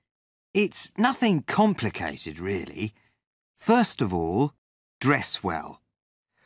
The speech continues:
Put on the smartest clothes you have. Secondly,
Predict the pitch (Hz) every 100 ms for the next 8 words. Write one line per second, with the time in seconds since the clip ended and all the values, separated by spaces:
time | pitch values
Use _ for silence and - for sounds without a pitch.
0 | _ - 202 165 160 107 - - 165 180
1 | 185 - 180 - - 151 135 131 113 117
2 | 117 107 98 85 73 71 _ _ _ _
3 | _ _ _ - - 196 - 90 95 117